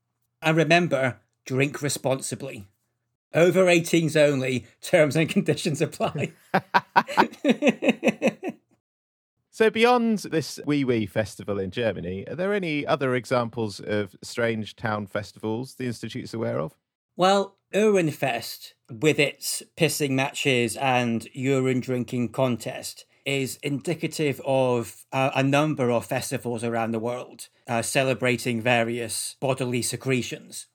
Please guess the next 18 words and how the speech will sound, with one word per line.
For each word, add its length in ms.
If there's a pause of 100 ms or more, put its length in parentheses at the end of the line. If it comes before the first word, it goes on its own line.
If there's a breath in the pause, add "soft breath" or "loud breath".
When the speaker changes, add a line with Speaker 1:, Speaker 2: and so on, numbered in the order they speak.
(120)
Speaker 1:
So, 220
for 180
example, 580
in 280
Cambodia, 920
there 220
is 240
a 220
vomit 440
festival. 600 (560)
Speaker 2:
Lovely. 400 (540)
Speaker 1:
In 240
Norway, 400
there 180
is 100
a 80
semen 540
festival. 560